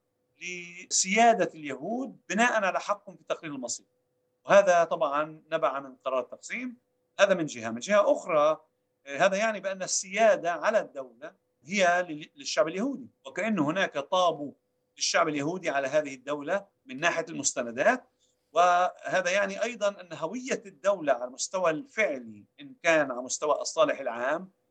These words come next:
وإن كان على، على مستوى، آه، رموز الدولة، وإن كان على مستوى، آه، آه، قوانين الدولة، آه، وسلم أولويات الدولة، هي أتت لتخدم، آه، أمن ومصالح وترعى،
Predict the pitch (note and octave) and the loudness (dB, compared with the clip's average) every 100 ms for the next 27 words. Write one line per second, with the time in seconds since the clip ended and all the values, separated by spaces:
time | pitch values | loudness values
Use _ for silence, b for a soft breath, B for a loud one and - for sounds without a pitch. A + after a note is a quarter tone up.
0 | _ C3+ D#3 D3 D3 D3 B2 C3+ C3+ - | _ -4 -2 2 2 2 0 -4 -4 -2
1 | D#3 C3 G2+ _ _ _ C3+ - D3+ D#3+ | 2 4 2 _ _ _ -8 -2 -2 2
2 | G#3 E3+ C#3+ D#3 D#3+ D#3 C#3+ C#3 C#3 C3+ | 2 2 2 2 4 2 0 -2 -2 -2
3 | B2+ - D3 C#3 C3+ _ _ _ _ C3 | -6 -2 2 2 2 _ _ _ _ -12
4 | B2+ B2+ C3+ B2+ - C#3 D3 A3+ F3+ A#2 | -10 -8 -6 -6 0 0 2 0 -2 -2
5 | C3+ B2+ C3+ C#3 _ _ _ _ _ C3+ | -4 -2 -4 -4 _ _ _ _ _ -4
6 | B2+ B2+ C3 C#3 D#3+ D#3 D3 D3+ - - | -2 -4 -6 2 6 6 4 2 -2 -4
7 | A#3 G#3 G3 F3+ E3 D#3+ E3+ A#3 A3+ D#3+ | 0 -2 0 -4 -4 -6 -2 -2 -2 -6
8 | B2 B2+ A#2 A#2 D3 E3+ F#3+ G#3 G#3+ C4+ | -10 -10 -8 -4 -4 -4 -8 -8 -8 -10
9 | C#4 A3 - D#3+ A3+ E3 D#3+ F#3 F3+ _ | -8 -8 -10 -12 -10 -10 -18 -20 -20 _
10 | _ _ _ _ D#3+ F3+ - G3+ G3 F#3+ | _ _ _ _ -4 -2 0 0 0 -6
11 | D#3+ D#3 E3 D3+ D3+ - - F3 E3 D#3+ | 0 4 4 2 -6 -8 -2 0 2 0
12 | D#3+ - C#3 C#3+ C#3+ C3+ - B2+ - F3 | -4 -6 -4 -2 -2 -4 -8 -12 -2 0
13 | C#3+ C3+ C#3 | 2 0 0